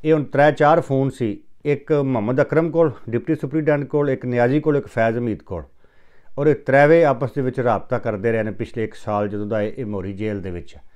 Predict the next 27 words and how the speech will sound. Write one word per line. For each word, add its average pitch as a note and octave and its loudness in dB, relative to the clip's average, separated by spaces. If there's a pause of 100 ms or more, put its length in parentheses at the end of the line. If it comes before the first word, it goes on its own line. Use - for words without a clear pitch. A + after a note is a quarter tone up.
(580)
ਤੇ A#2 2
ਆਪਸ A2+ -6
ਵਿੱਚ G#2+ -6
ਪਲੈਨਿੰਗਾਂ A2 -4
ਕਰਦੇ G2 -6
ਸੀ, G2+ -10
ਕਿਉਂਕਿ A#2+ -4
ਉਹ B2 2 (380)
ਮੁਹੰਮਦ A2+ -4
ਅਕਰਮ C3 -4
ਜਿਹੜਾ B2+ 0
ਉਹਨੇ A#2+ -2
ਉਸ A2 -4 (680)
ਫੋਨ B2+ -6
ਜਿਹੜੇ B2 0
ਨੇ G#2 -6
ਉਹ A2+ -6
ਵੀ C3 -4
ਦੇ A#2+ -4
ਦਿੱਤਾ, A2+ -4
ਆਪਣਾ D3 0
ਵੀ E3+ 0
ਦੇ D3+ 0
ਦਿੱਤਾ, B2+ -6 (680)
ਦੋ A#2 2
ਤੇ D3+ 2
ਉਹਨੇ D#3 2